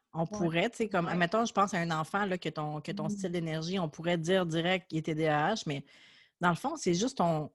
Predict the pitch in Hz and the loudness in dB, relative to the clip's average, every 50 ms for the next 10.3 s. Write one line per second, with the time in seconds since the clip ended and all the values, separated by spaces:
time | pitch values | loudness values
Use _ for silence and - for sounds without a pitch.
0 | _ _ - 175 165 165 - - - - 220 214 202 202 185 175 170 170 170 170 | _ _ -2 0 0 0 -2 -4 2 2 2 6 6 6 6 6 4 4 2 2
1 | 180 202 220 220 - - 156 160 160 156 160 - - 160 147 - - _ - - | 2 0 -2 -4 -2 2 2 4 4 4 2 0 -4 -6 -6 -6 -10 _ -20 -20
2 | - - - - - - - _ _ _ _ _ _ _ _ - 214 196 196 202 | -20 -20 -20 -20 -20 -20 -20 _ _ _ _ _ _ _ _ 4 4 6 8 8
3 | 214 220 240 247 226 - - - - - - _ _ - - - - 185 185 180 | 8 8 6 4 2 -2 -12 -16 -16 -20 -20 _ _ -14 -12 -4 -2 0 2 4
4 | 175 175 170 170 170 170 165 156 160 156 156 151 156 - - - - - - - | 4 6 6 6 6 6 4 4 2 0 -2 -4 -6 -8 -8 -8 -8 -12 -14 -12
5 | - - - 180 - - 214 190 196 214 202 190 180 165 165 170 165 156 180 233 | -8 -4 -4 -4 0 2 4 4 4 4 2 2 2 4 4 2 2 0 2 4
6 | 240 - - - - 226 208 - - - - - - 247 - 208 185 226 269 269 | 4 6 6 6 4 4 4 4 2 2 2 0 0 -6 -6 -4 -4 -4 -2 -2
7 | 339 370 180 180 175 220 302 - 214 - - 294 359 427 330 254 240 269 247 247 | -2 -2 -2 -2 -2 -2 -2 -2 -2 0 2 2 2 2 0 0 0 0 0 -2
8 | 233 202 285 349 359 - - - _ _ _ _ _ 208 208 208 208 - 247 254 | -2 -2 -2 -2 -2 -4 -12 -20 _ _ _ _ _ -4 -4 -4 -2 -2 -2 -2
9 | 285 277 247 220 220 247 302 320 262 226 196 190 185 190 190 190 196 196 202 196 | 0 0 -2 -2 -2 0 0 0 0 -2 -4 -6 -6 -8 -8 -6 -6 -6 -8 -8
10 | - - 262 277 247 214 | -10 -8 -6 -6 -4 -4